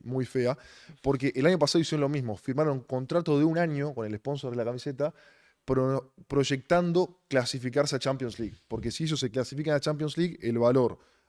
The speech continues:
anual del sponsor de la camiseta sube. Entonces no querían firmar un contrato a largo plazo porque iban a recibir menos dinero. Firmaron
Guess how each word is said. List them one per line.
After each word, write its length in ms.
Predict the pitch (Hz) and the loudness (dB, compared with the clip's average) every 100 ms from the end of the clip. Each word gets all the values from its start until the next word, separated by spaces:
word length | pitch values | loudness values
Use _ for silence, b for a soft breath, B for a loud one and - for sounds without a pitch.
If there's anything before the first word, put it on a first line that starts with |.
| - | -4
anual 480 | 120 147 151 117 95 | -2 4 6 4 2
del 120 | 110 104 | -4 -4
sponsor 340 | - 147 143 | -2 -2 0
de 80 | 135 | 2
la 80 | 139 | 2
camiseta 460 | 147 156 165 170 | 0 -2 2 2
sube. 340 | 143 160 120 92 b | 2 0 -2 -4 b
Entonces 260 | b 127 131 | b -4 0
no 80 | 143 | 0
querían 360 | 147 160 147 | 2 4 4
firmar 280 | 131 131 123 | 2 2 2
un 140 | - 135 | 2 -2
contrato 400 | 135 135 135 117 | 0 2 2 4
a 40 | |
largo 260 | 131 147 139 | 4 4 4
plazo 400 | 170 160 180 175 | 2 2 0 -4
porque 160 | 139 | -4
iban 140 | 120 123 | 0 0
a 120 | 117 _ | -2 _
recibir 360 | 120 113 127 135 | -8 -6 -4 -4
menos 240 | 131 127 | -2 -2
dinero. 300 | 117 107 92 - b b | -2 -4 -6 -10 b b
Firmaron 400 | - 127 127 | -4 -2 -2